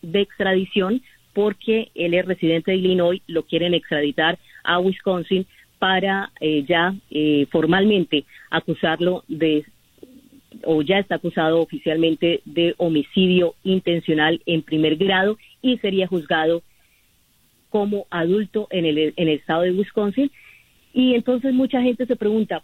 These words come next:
¿por qué un joven de diecisiete años de Illinois estaba en esas protestas? Debemos decir que en el estado de Wisconsin es permitido que personas mayores de dieciocho años puedan portar armas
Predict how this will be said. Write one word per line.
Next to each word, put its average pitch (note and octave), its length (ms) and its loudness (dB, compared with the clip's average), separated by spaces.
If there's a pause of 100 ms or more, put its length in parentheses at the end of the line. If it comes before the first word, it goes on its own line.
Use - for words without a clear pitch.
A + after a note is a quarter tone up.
¿por F#3+ 200 -2
qué B3 320 0
un A#3 120 0
joven G3+ 360 -2
de E3+ 80 2
diecisiete E3+ 500 0
años F#3+ 220 0
de F3+ 60 2
Illinois E3+ 440 2
estaba E3+ 560 0 (260)
en D#3+ 140 -2
esas E3 260 -2 (120)
protestas? G#3+ 600 -2 (600)
Debemos F3 340 0
decir F#3 300 -2
que G3+ 60 -2
en F#3+ 60 0
el F3+ 100 0
estado E3+ 200 -2
de F3 80 0
Wisconsin F#3+ 680 -2 (340)
es F3+ 220 -2
permitido F#3+ 680 0 (680)
que G#3+ 160 2
personas F#3+ 520 -4 (120)
mayores F3+ 480 0
de F3 80 0
dieciocho E3 500 -2
años E3+ 320 0 (400)
puedan G3+ 300 0
portar F3+ 520 -2
armas F#3+ 440 0